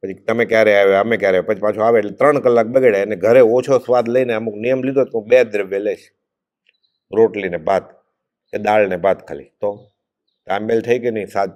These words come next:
સ્વાદ છોડ્યો તો. મસાલા નહીં વાપરો, ઘી તેલ નહીં વાપરો. ત્યાં કોઈને ખબર ન પડે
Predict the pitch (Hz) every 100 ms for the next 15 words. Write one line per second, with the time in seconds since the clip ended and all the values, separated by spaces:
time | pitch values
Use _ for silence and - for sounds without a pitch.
0 | _ - 98 95 95 90 87 90 - _
1 | _ _ _ _ _ _ _ _ _ _
2 | 85 85 _ _ 135 131 107 117 143 123
3 | 82 - - _ _ _ _ _ - 113
4 | 131 117 127 143 131 82 - - _ _
5 | _ _ _ _ _ _ _ _ _ _
6 | _ _ _ - 98 117 123 131 - 117
7 | 143 151 143 135